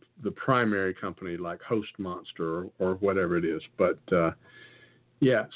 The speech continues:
saves a lot of time when you're on the phone. There are other ways to do it, obviously. But if you're on the phone with a client,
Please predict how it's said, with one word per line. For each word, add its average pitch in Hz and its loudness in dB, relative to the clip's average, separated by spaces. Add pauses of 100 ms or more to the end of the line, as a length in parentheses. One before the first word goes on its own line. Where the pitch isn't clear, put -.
saves 196 4
a 156 2
lot 160 4
of 123 -6
time 147 0
when 120 0
you're 117 0
on 113 0
the 107 -2
phone. 135 0
There 113 0
are 117 2
other 143 2
ways 101 0
to 101 -10
do 110 -4
it, 110 -6
obviously. 104 -8 (360)
But 104 2
if 104 -2
you're 147 6
on 139 6
the 98 0
phone 110 0
with 101 -2
a - -8
client, 104 -4